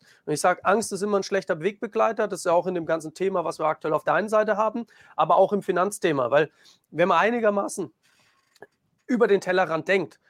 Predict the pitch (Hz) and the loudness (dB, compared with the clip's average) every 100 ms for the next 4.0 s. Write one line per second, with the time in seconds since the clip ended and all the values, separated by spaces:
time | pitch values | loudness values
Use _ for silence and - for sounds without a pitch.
0 | _ - 175 - 226 208 - 175 - 151 | _ -6 -6 -4 -6 -8 -14 -12 0 2
1 | 160 - 143 143 143 143 143 - 165 165 | 2 -2 -4 -2 -4 -4 -8 -6 -6 -4
2 | 143 131 127 - - _ _ _ 165 165 | -4 -2 -2 -4 -16 _ _ _ 0 0
3 | 165 - 175 165 - 151 226 202 156 | 0 -6 -6 -6 -6 -6 -10 -8 -8